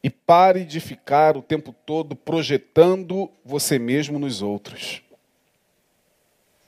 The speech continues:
Pare de ficar o tempo todo colocando os outros, os outros, os outros, os outros, os outros, os outros, porque fulano, que é Beltrano, isso é neurose aguda, quase incurável. Quase incurável. Porque é os outros o tempo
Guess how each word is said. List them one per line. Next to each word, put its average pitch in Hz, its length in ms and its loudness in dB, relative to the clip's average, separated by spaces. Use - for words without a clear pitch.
Pare 180 280 6
de 175 160 -8
ficar 165 440 0
o 160 60 -14
tempo 165 320 -6
todo 170 500 -4
colocando 156 500 -4
os 139 180 -8
outros, 180 440 0
os 117 180 -10
outros, 175 480 0
os 135 220 -8
outros, 170 480 0
os 139 220 -10
outros, 180 480 0
os 156 200 -12
outros, 202 420 0
os 170 220 -8
outros, 233 320 0
porque 185 220 -8
fulano, 208 400 2
que - 100 -4
é 156 40 -2
Beltrano, 190 480 0
isso 156 200 -2
é 175 40 4
neurose 175 520 2
aguda, 143 560 0
quase 170 400 2
incurável. 120 720 -2
Quase 220 280 6
incurável. 143 560 -2
Porque 139 200 -2
é 202 40 8
os 170 240 -2
outros 202 460 0
o 185 60 -14
tempo 269 520 -2